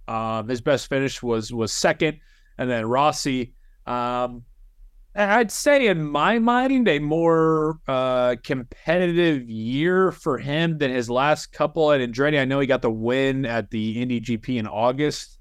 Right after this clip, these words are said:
with Andretti in his final year there. Um, but I always felt, at least me personally, I felt like he was more of a threat each and every weekend,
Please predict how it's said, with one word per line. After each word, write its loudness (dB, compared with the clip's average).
with -4
Andretti 0
in -2
his -8
final 0
year -4
there. 0
Um, -2
but 2
I 2
always 2
felt, 2
at 0
least -2
me 0
personally, -2
I 2
felt -2
like 0
he -4
was -2
more 0
of 2
a -4
threat -2
each 0
and 2
every 4
weekend, 0